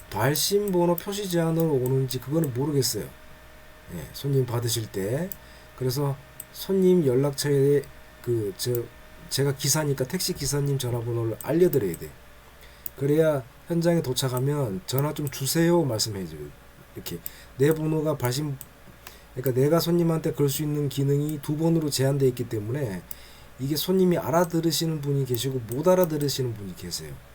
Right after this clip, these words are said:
그래서 이거 예전에 제가 콜센터에 전화해서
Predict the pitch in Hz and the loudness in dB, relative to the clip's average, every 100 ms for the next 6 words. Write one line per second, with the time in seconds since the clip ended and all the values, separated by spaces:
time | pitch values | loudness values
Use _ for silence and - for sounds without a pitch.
0 | - - - - 110 110 - - - - | -16 -16 -20 -12 -8 -8 -10 -16 -18 -10
1 | 127 131 110 120 147 139 127 123 - 156 | 0 4 4 4 4 4 2 0 -4 -4
2 | 160 147 135 117 117 113 123 117 107 113 | -2 0 -2 0 -2 -2 -2 -4 -4 -2
3 | 98 | -4